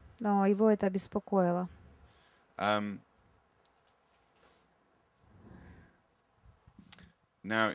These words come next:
Speaker 2: yesterday you asked that question about Lot.
Speaker 1: Вчера ты задал вопрос про Лота.
Speaker 2: Мгм. Now, here I make a, a reference to that.
Speaker 1: Я могу здесь сослаться на него.
Speaker 2: In this he had the same mind as Lot.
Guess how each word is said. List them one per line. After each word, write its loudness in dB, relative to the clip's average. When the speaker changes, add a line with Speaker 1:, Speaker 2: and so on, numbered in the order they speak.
Speaker 2:
yesterday -6
you -4
asked -6
that -10
question -8
about -4
Lot. -4
Speaker 1:
Вчера 4
ты 4
задал 4
вопрос 4
про 0
Лота. 2
Speaker 2:
Мгм. -8
Now, -2
here -6
I -2
make -6
a, -2
a -8
reference -8
to -18
that. -12
Speaker 1:
Я -4
могу 4
здесь 2
сослаться -4
на -6
него. -8
Speaker 2:
In -8
this -8
he -10
had -6
the -10
same -6
mind -4
as -10
Lot. -8